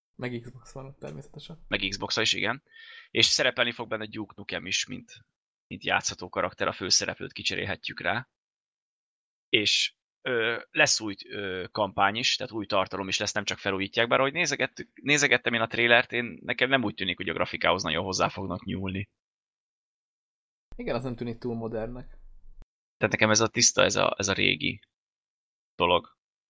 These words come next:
Speaker 1: Mondjuk
Speaker 2: És a
Speaker 1: lehet, hogy
Speaker 2: másik
Speaker 1: még dolgoznak rajta.
Speaker 2: Igen, és a másik kérdés az, hogy a korábbi vásárlók azok kapnak-e valamit. Nos,
Speaker 1: Hát én
Speaker 2: nem.
Speaker 1: most me-, már megmondom neked, hogy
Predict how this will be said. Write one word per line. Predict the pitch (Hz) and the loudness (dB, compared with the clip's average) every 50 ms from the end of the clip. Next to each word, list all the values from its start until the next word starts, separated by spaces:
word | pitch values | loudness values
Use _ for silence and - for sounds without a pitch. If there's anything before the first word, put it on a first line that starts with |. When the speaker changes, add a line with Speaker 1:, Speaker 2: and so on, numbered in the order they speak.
| _ _ _ _ _ _ _ _ _ _ _ _ _ _ _ _ _ _ _ _ _ _ - | _ _ _ _ _ _ _ _ _ _ _ _ _ _ _ _ _ _ _ _ _ _ -12
Speaker 1:
Mondjuk | _ 139 139 - | _ 6 10 10
Speaker 2:
És | - | 12
a | 135 | 12
Speaker 1:
lehet, | 139 139 139 | 12 10 8
hogy | 139 | 8
Speaker 2:
másik | |
Speaker 1:
még | 135 123 | 2 0
dolgoznak | 135 127 127 127 131 135 143 135 - | -2 -4 -2 -2 -4 -6 -8 -10 -8
rajta. | - 135 135 135 - 147 143 - - _ _ | -8 -8 -8 -8 -10 -12 -12 -14 -20 _ _
Speaker 2:
Igen, | - 107 101 104 | -8 -6 -4 0
és | 104 - | 0 0
a | 135 | 2
másik | 135 135 139 - 156 - | 4 4 4 2 0 -2
kérdés | - 139 120 117 117 - | -4 -4 -2 -2 -2 -2
az, | 127 - - | -2 -4 -2
hogy | 113 | -2
a | 107 | -2
korábbi | - - 131 120 110 101 - 98 | -2 -2 2 2 2 2 2 2
vásárlók | - 107 110 - - 123 107 104 - - | 2 2 2 2 0 0 -2 -4 -6 -6
azok | 104 95 98 - _ | -6 -8 -8 -10 _
kapnak-e | - 107 98 - - 98 - - 92 | 0 0 0 0 -6 -8 -2 -2 -2
valamit. | 95 92 80 71 78 - - - _ - _ _ _ _ | 0 0 -2 -4 -6 -10 -12 -16 _ -20 _ _ _ _
Nos, | - 156 160 147 - 127 | -2 -2 0 0 0 -2
Speaker 1:
Hát | 131 - - | -2 0 0
én | 147 | 2
Speaker 2:
nem. | 139 98 | 6 8
Speaker 1:
most | 95 92 90 | 8 8 6
me-, | - 117 - | 4 0 -6
már | _ 143 143 143 | _ -2 -2 -2
megmondom | 143 120 117 107 110 110 107 | -2 -4 -6 -6 -8 -8 -10
neked, | 113 - - - | -10 -12 -16 -18
hogy | - 123 | -20 -20